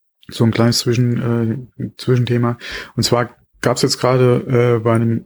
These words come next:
Interview mit, äh, Instagram nochmal eine <laughs> Info zur iPad-App. Äh, ganz offiziell, äh,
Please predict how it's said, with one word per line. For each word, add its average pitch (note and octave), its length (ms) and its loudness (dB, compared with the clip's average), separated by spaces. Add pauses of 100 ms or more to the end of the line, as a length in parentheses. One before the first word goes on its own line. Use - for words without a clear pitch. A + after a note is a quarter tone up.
Interview A#2 800 0
mit, A2 380 -4
äh, G#2+ 180 0
Instagram A2+ 460 -2
nochmal A2 480 0
eine A2 300 0 (240)
<laughs> - 260 -20
Info C3+ 320 4
zur A2 280 2
iPad-App. G2+ 560 -2 (680)
Äh, G2+ 320 2
ganz A2+ 240 -2
offiziell, A2+ 560 2 (500)
äh, - 20 -16